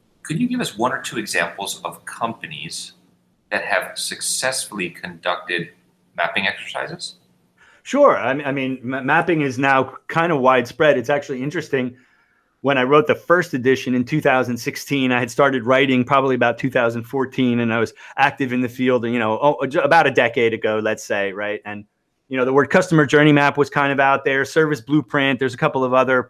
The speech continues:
Speaker 2: you know, precursor artifacts. And, uh, they weren't really widely known. Uh, and since then, now it seems like, at least to me, uh, everybody knows what a customer journey map is, and stakeholders are asking them by, for them by name, right? So I think to some degree, um,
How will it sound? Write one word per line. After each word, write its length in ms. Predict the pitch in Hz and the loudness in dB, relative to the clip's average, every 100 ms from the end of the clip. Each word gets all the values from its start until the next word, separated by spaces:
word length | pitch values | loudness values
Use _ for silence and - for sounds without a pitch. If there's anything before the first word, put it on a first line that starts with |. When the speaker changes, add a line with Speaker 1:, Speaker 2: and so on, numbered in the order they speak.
| - | -8
Speaker 2:
you 80 | 127 | -6
know, 80 | 127 | -6
precursor 720 | - 135 135 127 - 123 123 | -6 -8 -6 -6 -6 -6 -4
artifacts. 640 | 113 117 120 127 120 110 - _ _ _ _ | -2 -2 0 0 0 -2 -10 _ _ _ _
And, 340 | 123 120 120 120 | 0 2 2 0
uh, 180 | 117 123 | 2 4
they 140 | 180 | 6
weren't 220 | 226 208 | 4 4
really 240 | 202 196 190 | 6 6 6
widely 420 | 165 165 156 156 | 6 4 2 2
known. 480 | 170 156 117 107 101 | 2 2 0 -4 -4
Uh, 320 | 113 113 113 | -2 0 0
and 180 | 120 123 | -2 -2
since 280 | 165 254 202 | 2 2 2
then, 400 | 160 156 131 135 _ _ | 0 0 -2 -8 _ _
now 240 | 131 147 147 | 0 4 4
it 100 | 147 | 2
seems 220 | 180 156 | 0 4
like, 220 | 151 139 | 4 4
at 220 | - _ | -2 _
least 260 | 123 151 - | -2 -2 -2
to 60 | 135 | 0
me, 340 | 151 139 131 | 2 4 4
uh, 160 | 117 127 | 4 4
everybody 340 | 160 202 165 147 | 4 6 4 4
knows 240 | 147 - | 4 4
what 100 | 160 | 2
a 40 | 127 | 2
customer 380 | 139 - 131 | 0 -2 -4
journey 300 | 120 147 165 | -2 -2 0
map 320 | 135 117 117 - | 0 0 -2 0
is, 340 | 117 110 117 _ _ - | 0 0 -2 _ _ -4
and 140 | 156 | -2
stakeholders 440 | - 233 233 208 165 | 4 6 6 4 4
are 80 | |
asking 420 | 165 190 - 165 139 | 4 2 0 0 2
them 180 | 127 | 2
by, 240 | 123 120 - 120 - _ _ | 2 2 0 -6 -8 _ _
for 280 | - 160 156 | -4 0 2
them 280 | 135 127 120 | 2 0 0
by 160 | 117 | 0
name, 420 | 120 135 110 92 | 2 0 -2 -6
right? 240 | 101 107 110 | -4 -4 -4
So 320 | - 117 113 - - 147 | -6 -6 -6 -12 -6 -2
I 60 | |
think 240 | 147 240 240 | 2 2 2
to 80 | 156 | 0
some 180 | 160 | 0
degree, 440 | 165 135 135 123 117 | 0 -2 -2 -2 -4
um, 360 | 107 98 98 | -6 -8 -10